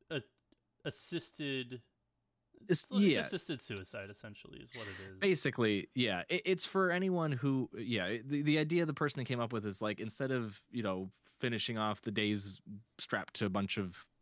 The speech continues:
Speaker 2: wires and stuff in a hospital, it's like, if you enjoy roller coasters and, or just having a thrill, like, this would be a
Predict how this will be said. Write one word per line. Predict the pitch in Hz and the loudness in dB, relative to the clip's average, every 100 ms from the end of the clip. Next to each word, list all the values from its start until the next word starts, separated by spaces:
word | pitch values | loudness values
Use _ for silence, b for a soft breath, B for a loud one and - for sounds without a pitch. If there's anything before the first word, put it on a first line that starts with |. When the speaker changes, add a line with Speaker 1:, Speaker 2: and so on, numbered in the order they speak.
| - | -4
Speaker 2:
wires | 101 101 101 98 | 0 2 0 -2
and | 101 | -2
stuff | 104 90 | -2 -2
in | 92 | -2
a | |
hospital, | 156 165 - 113 | 0 0 0 0
it's | 107 - | 0 0
like, | 104 | -2
if | 101 107 | -2 -2
you | 107 | -2
enjoy | 110 101 104 | -2 0 -2
roller | 98 107 | -2 -4
coasters | 110 107 92 104 101 104 _ b _ _ _ _ | -4 -6 -6 -6 -8 -10 _ b _ _ _ _
and, | - 101 98 | -8 -6 -6
or | - 98 | -6 -6
just | 104 98 - | -6 -8 -8
having | 110 98 101 | -6 -4 -4
a | 92 | -4
thrill, | - - 180 120 90 123 B B _ - | -4 0 2 2 0 -4 B B _ -8
like, | 95 | -4
this | 107 | -2
would | 104 | -2
be | 101 | 0
a | 95 | 0